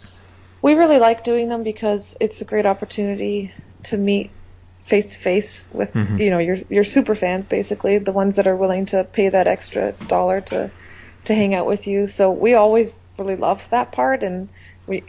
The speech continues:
Speaker 1: you know, we never <laughs> like, hide behind a table, and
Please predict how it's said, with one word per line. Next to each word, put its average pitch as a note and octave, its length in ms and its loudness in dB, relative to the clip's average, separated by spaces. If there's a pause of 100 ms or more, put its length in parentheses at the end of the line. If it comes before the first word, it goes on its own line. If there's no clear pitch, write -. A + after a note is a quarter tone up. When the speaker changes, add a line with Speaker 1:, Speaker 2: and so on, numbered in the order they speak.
(320)
Speaker 1:
you G#3 140 2
know, G#3 80 6
we G#3+ 140 4
never G#3+ 600 2
<laughs> - 40 -20
like, F#3+ 180 -4 (320)
hide F#3 300 -4
behind G3 240 -6
a F#3 60 -10
table, F#3 560 -2
and E3+ 140 -8